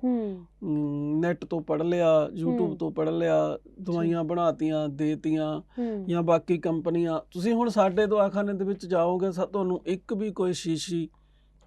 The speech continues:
Speaker 1: ਹੂੰ।
Speaker 2: ਡੱਬਾ ਬੰਦ ਜਾਂ ਕਿਸੇ ਕੰਪਨੀ ਦਾ ਸਟਿੱਕਰ ਲੱਗਿਆ ਨਹੀਂ ਮਿਲੂਗੀ।
Speaker 1: ਹੂੰ।
Speaker 2: ਸਾਰੀਆਂ ਲੂਜ਼ ਮੋਡ 'ਚ ਮਿਲਣਗੀਆਂ,
Speaker 1: ਹੂੰ।
Speaker 2: ਲੂਜ਼ ਫਾਰਮ 'ਚ ਮਿਲਣਗੀਆਂ,
Speaker 1: ਹੂੰ।
Speaker 2: ਕਿਉਂਕਿ ਸਾਰੀਆਂ ਦਵਾਈਆਂ ਸਾਡੇ ਵੈਦ ਸਾਹਿਬ ਖੁਦ ਤਿਆਰ ਕਰਦੇ ਆ, ਅਸੀਂ ਆਪ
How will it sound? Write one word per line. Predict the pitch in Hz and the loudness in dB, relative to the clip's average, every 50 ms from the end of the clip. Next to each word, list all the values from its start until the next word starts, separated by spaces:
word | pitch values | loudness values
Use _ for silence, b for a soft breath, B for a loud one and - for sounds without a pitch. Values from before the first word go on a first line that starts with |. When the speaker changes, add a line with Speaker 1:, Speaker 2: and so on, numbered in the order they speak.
| - 254 | -4 0
Speaker 1:
ਹੂੰ। | 254 | 2
Speaker 2:
ਡੱਬਾ | - 156 - 170 175 170 | 2 2 4 4 4 4
ਬੰਦ | 165 151 156 156 156 160 156 170 | 4 6 4 4 4 4 2 2
ਜਾਂ | 170 165 160 | 0 0 0
ਕਿਸੇ | 143 - 170 - 190 165 | -2 -4 -4 -2 -4 -2
ਕੰਪਨੀ | - 175 156 156 147 - 175 175 175 170 | 0 0 0 -2 -2 -2 0 0 0 2
ਦਾ | 165 170 165 165 156 - - _ _ _ _ _ _ _ _ - | 2 2 2 2 0 -2 -6 _ _ _ _ _ _ _ _ -20
ਸਟਿੱਕਰ | - - - 180 151 - - 190 170 165 | -18 -8 -6 -6 -4 -2 -2 0 0 0
ਲੱਗਿਆ | 165 151 139 151 156 151 | 0 -2 0 0 0 2
ਨਹੀਂ | 151 139 | 2 2
ਮਿਲੂਗੀ। | 131 131 135 151 151 151 175 180 175 b b b b b 269 | 0 -2 -2 -2 -2 -2 -2 -4 -6 b b b b b 0
Speaker 1:
ਹੂੰ। | 262 | 2
Speaker 2:
ਸਾਰੀਆਂ | 254 233 175 180 190 202 214 220 220 214 | 2 4 6 6 6 4 4 2 2 0
ਲੂਜ਼ | 185 170 160 170 175 190 202 208 196 190 220 214 214 - _ _ _ _ - | 0 0 0 2 2 2 2 0 2 2 2 2 2 -2 _ _ _ _ -6
ਮੋਡ | 185 180 180 180 165 | -2 0 0 0 0
'ਚ | - 185 | -2 -2
ਮਿਲਣਗੀਆਂ, | 170 151 143 151 160 175 170 180 180 185 196 208 | 0 0 0 0 -2 -2 0 0 -2 -2 -2 -6
Speaker 1:
ਹੂੰ। | - _ 254 247 240 226 | -6 _ -2 0 0 2
Speaker 2:
ਲੂਜ਼ | 190 165 180 165 175 | 2 2 2 0 -2
ਫਾਰਮ | 175 185 180 175 175 160 | -2 -2 0 0 0 0
'ਚ | 175 | -2
ਮਿਲਣਗੀਆਂ, | 165 156 143 143 147 165 175 180 185 190 196 | -2 -2 -2 -2 -2 -2 0 -2 -2 -2 -4
Speaker 1:
ਹੂੰ। | - - - - 254 240 226 | -8 -12 -8 -4 -4 -2 -2
Speaker 2:
ਕਿਉਂਕਿ | 208 190 - 247 | -2 4 4 4
ਸਾਰੀਆਂ | 220 - 196 180 196 208 233 247 247 247 233 | 6 6 4 6 6 6 6 4 2 0 -2
ਦਵਾਈਆਂ | 190 196 175 175 175 185 185 190 190 196 190 - - _ - | -2 0 0 0 0 0 0 0 0 -2 -4 -6 -10 _ -6
ਸਾਡੇ | 175 165 156 170 | -4 -2 -2 0
ਵੈਦ | 160 160 160 156 151 151 | 0 2 2 0 0 -2
ਸਾਹਿਬ | - 175 165 170 175 170 | -2 -2 -2 -2 -2 -4
ਖੁਦ | - 170 160 151 165 - | -4 -4 -4 -2 -2 -2
ਤਿਆਰ | 156 151 135 131 127 | 0 0 0 0 -2
ਕਰਦੇ | 117 123 - - 107 120 131 | -4 -6 -6 -6 -6 -6 -6
ਆ, | 147 | -4
ਅਸੀਂ | 143 170 160 | -4 -2 -2
ਆਪ | 151 143 135 | 0 -2 -2